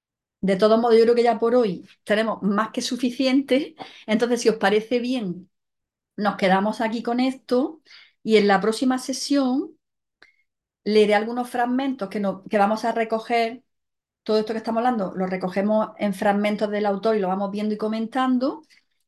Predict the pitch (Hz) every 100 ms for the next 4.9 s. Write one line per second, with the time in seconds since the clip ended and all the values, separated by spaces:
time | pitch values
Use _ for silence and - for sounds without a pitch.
0 | _ 233 233 240 262 262 220 - 202 -
1 | - 214 214 220 220 233 262 277 277 277
2 | 302 254 208 208 214 - 185 180 180 185
3 | 220 330 320 _ - 202 214 214 208 190
4 | 214 247 240 240 233 220 185 180